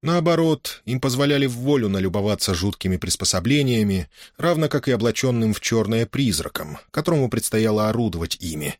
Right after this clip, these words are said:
зная, что все остальное сделает воображение.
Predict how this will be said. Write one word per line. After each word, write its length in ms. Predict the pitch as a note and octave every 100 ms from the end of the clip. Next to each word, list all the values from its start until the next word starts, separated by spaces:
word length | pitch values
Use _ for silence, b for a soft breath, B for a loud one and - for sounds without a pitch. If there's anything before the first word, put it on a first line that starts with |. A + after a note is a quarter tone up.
| _ _ -
зная, 380 | A2+ D#3 D3+
что 180 | B2+ A#2
все 180 | - B2
остальное 540 | G#2+ A#2 B2+ C3+ B2+
сделает 460 | G2+ F2+ A2 F#2+ F2+
воображение. 920 | F#2 F#2+ F2+ G2 F2 E2+ D#2+ D2+ D2